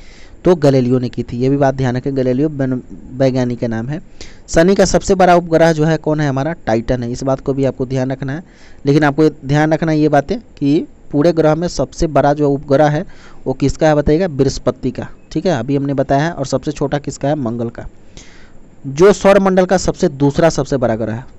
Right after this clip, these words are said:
दूसरा सबसे बड़ा कौन है, Titan है, लेकिन सबसे पहला कौन हो जाएगा, बृहस्पति का जो उपग्रह था, जिस, जिसको Ganymede कहते हैं। अभी हम आपको बताया इसमें बृहस्पति का जो,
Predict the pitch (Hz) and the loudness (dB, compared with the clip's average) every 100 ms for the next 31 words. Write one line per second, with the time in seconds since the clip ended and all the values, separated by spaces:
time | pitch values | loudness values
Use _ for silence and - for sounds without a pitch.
0 | 139 135 175 180 175 175 170 160 156 165 | -8 -4 -2 0 -2 -2 0 0 0 -4
1 | 135 - 123 120 120 107 120 131 180 180 | -4 -2 -2 -2 -6 -6 -6 -6 -6 -6
2 | 147 - 165 143 143 156 180 175 131 120 | -8 -4 -4 -2 -2 -2 -4 -4 -4 -6
3 | 120 - - - - - 135 135 - 131 | -6 -14 -20 -20 -18 -2 0 0 -2 -2
4 | 156 156 151 147 147 139 139 180 180 147 | -2 0 0 0 0 0 0 -4 -6 -6
5 | 139 - 131 127 139 127 131 139 147 - | -6 -8 -12 -6 -4 -2 -2 -2 -4 -2
6 | 139 - 170 123 131 127 127 123 139 131 | -4 -2 -2 -2 -2 -2 -4 -6 -4 -2
7 | 131 135 135 139 - - - - - 127 | 0 -2 -2 -8 -10 -14 -20 -20 -6 -6
8 | - 127 - 156 151 135 147 | -4 -6 -4 -2 0 0 -2